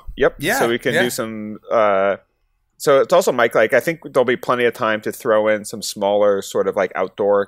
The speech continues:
Speaker 1: kind of projects.
Speaker 2: A hundred
Speaker 1: Um,
Speaker 2: percent, yeah.
Speaker 1: and stuff like that along the way to,
Speaker 2: And
Speaker 1: to
Speaker 2: that's
Speaker 1: both
Speaker 2: the perfect time to put those kind of videos out, 'cause it'll be springtime.
Speaker 1: Yeah.
Speaker 2: So
Speaker 1: And it'll also sort of all, you know, build out towards the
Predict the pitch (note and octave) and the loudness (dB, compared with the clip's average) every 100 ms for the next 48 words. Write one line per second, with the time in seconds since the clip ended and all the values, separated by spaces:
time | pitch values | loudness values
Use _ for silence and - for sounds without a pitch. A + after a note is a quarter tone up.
0 | - G#2 - - E2+ F2 F2+ E2+ - - | -6 -8 -8 -2 -2 -2 -4 -6 -8 -20
1 | _ _ _ - A#2 F#2+ F2+ F2 F2 F2 | _ _ _ -6 0 0 0 -2 -4 -8
2 | G2+ - A2 G2 - G#2+ - G#2+ - G2 | -10 -12 -12 -12 -10 -8 -4 -4 0 -2
3 | - G2 F#2+ F2+ F#2+ F#2+ F2 F#2 F2+ F2 | -2 -2 -2 -4 -6 -10 -4 -2 -2 -4
4 | F2+ E2+ - _ _ _ D#3 E3+ F3+ - | -6 -8 -10 _ _ _ -4 0 2 2
5 | E3+ D3+ D#3 D3+ C#3+ C3+ C#3+ B2+ B2+ - | 0 -2 -2 -4 -4 -4 -6 -6 -6 -4
6 | C3+ A#2+ C3 B2 A#2 B2 A2+ - B2+ B2 | -6 -6 -6 -6 -6 -6 -6 -8 -10 -8
7 | A#2+ - B2+ B2 B2 A2+ A2+ _ _ _ | -10 -8 -10 -8 -8 -10 -14 _ _ _
8 | - F2+ - _ - B2+ B2+ C3 - C3+ | -6 -6 -6 _ -2 2 4 4 2 -2
9 | C3+ A2 A2 G#2+ G#2 - _ _ _ _ | -2 0 2 2 0 -4 _ _ _ _
10 | A#2 G2 F#2 F#2 G#2 G2 G2 F#2+ - _ | -8 -8 -8 -2 -2 2 0 0 -4 _
11 | _ - G#2 G2 F#2 - - G2 F2+ F2 | _ -14 -6 -4 -4 -6 -8 -4 -2 -2
12 | E2+ | -4